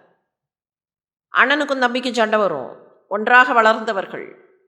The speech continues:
அந்த உறவுகள் மேல இருக்கிற அபிமானம் எல்லாம் கொஞ்சம் கொஞ்சமா, கொஞ்சம் கொஞ்சமா ஏதோ ஒரு காரணத்துல விட்டு போகலாம்.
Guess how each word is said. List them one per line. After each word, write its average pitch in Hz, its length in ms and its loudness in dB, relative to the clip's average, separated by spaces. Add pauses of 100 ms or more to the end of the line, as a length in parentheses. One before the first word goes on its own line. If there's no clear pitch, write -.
(1160)
அந்த 254 500 0
உறவுகள் 277 520 2
மேல 254 280 0
இருக்கிற 233 280 -2
அபிமானம் 240 460 2
எல்லாம் 240 240 -4
கொஞ்சம் 233 220 -4
கொஞ்சமா, 240 280 0
கொஞ்சம் 233 240 -6
கொஞ்சமா 240 220 -2
ஏதோ 233 360 4
ஒரு 277 260 4
காரணத்துல 247 540 2
விட்டு 233 240 -4
போகலாம். 208 680 -2